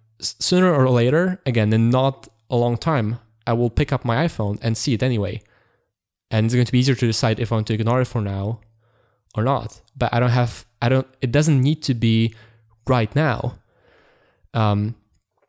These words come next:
I did the same thing with, with me-, with Facebook Messenger, which I, unlike you, I, I do use with, with many people.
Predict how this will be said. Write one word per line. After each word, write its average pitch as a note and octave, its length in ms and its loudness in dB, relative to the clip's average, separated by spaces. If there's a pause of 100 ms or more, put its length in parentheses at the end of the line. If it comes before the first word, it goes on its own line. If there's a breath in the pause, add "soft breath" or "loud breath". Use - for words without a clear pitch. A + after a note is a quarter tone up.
(280)
I B2 40 4
did C#3 120 0
the E3 80 4
same D#3 220 2
thing C#3+ 220 2
with, B2 320 0
with A#2+ 220 0
me-, C3 220 2
with A#2+ 160 0
Facebook B2+ 300 -2
Messenger, C#3+ 420 0
which B2+ 240 0
I, B2 200 0
unlike B2 360 0
you, A#2 160 4
I, A2 180 2
I A2 80 0
do G#2+ 160 -2
use A#2 260 0
with, - 320 -2
with A2+ 180 -2
many A#2 300 2
people. F#3 480 -2